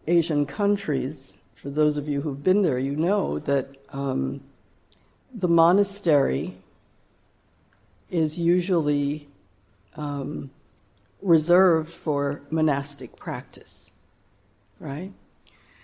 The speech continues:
And the monastic practice has a very, uh,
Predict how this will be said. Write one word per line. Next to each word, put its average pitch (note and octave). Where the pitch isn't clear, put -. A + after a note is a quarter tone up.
And E3+
the E3+
monastic E3+
practice F#3+
has D#3+
a D#3+
very, E3+
uh, E3